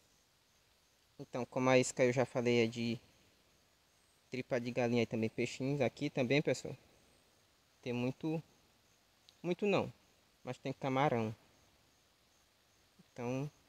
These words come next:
a gente tem aí várias opções aí do que pegar, né? Não sei se a gente pega peixe,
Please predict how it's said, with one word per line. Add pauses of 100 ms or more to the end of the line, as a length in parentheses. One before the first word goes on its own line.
(680)
a
gente
tem
aí
várias
opções
aí
do
que
pegar,
né? (1160)
Não
sei
se
a
gente
pega
peixe,